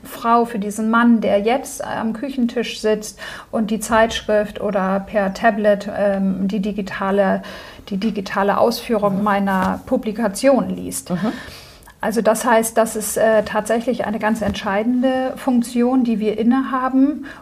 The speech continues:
Speaker 2: und die ja auch gute Presse auszeichnet.
Speaker 1: Ja, absolut. Gibt es noch Tipps, äh, wie man ein Thema für Patienten medial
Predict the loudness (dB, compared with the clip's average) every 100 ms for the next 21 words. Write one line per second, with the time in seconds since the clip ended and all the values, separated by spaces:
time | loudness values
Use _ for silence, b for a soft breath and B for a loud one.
0 | _ 2 4 4 0 -6 -2 2 2 4
1 | 2 0 -4 -4 -2 -4 -2 -4 -4 -6
2 | -14 -14 -16 -10 -4 -4 -4 -18 -20 B
3 | B B B -18 -14 -12 -4 -2 -2 -4
4 | B B B B B -20 -2 0 0 2
5 | 2 0 -10 -12 2 2 2 -14 -6 -2
6 | 0 2 2 2 0 -2 0 2 2 0
7 | -2 -2 -4 0 0 0 -2 0 2 2
8 | 2 0